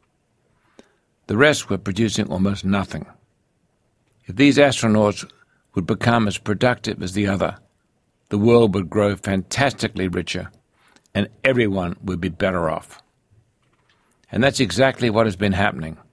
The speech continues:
China, for example, is one of these astronauts, and by every measure,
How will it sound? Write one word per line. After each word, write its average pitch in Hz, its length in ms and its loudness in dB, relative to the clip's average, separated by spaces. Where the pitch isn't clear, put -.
China, 139 440 2
for 98 140 -4
example, 95 580 -2
is 98 100 -4
one 120 200 4
of 104 100 4
these 101 180 0
astronauts, 92 720 -4
and 92 120 -4
by 98 220 2
every 143 300 4
measure, 107 440 2